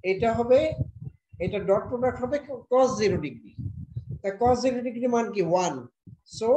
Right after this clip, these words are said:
এই জিনিসটা হয়ে গেল one over four pi epsilon naught Q by R square D S। এখন আমার করতে হবে কি, সমীকরণের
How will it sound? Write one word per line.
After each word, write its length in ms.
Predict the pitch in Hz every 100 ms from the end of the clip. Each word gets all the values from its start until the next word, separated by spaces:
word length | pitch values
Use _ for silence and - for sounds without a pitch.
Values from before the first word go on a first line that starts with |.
| 302 202
এই 80 | 202 196
জিনিসটা 320 | 233 240 247 233
হয়ে 160 | 233 233
গেল 100 | 247 202
one 100 | 196 214
over 140 | 226 226
four 140 | 214 226
pi 80 | 247 240
epsilon 300 | 240 254 254 254
naught 200 | 320 - - - _
Q 20 | - 233 233
by 100 | 240 226 214
R 20 | 202
square 280 | - 262 247 196
D 20 | 233 190 123
S। 40 | - - - - - 170 175
এখন 200 | 254 269 269
আমার 160 | 269 277
করতে 200 | 262 277
হবে 140 | 254 269
কি, 60 | 277 -
সমীকরণের 520 | 247 254 269 269 269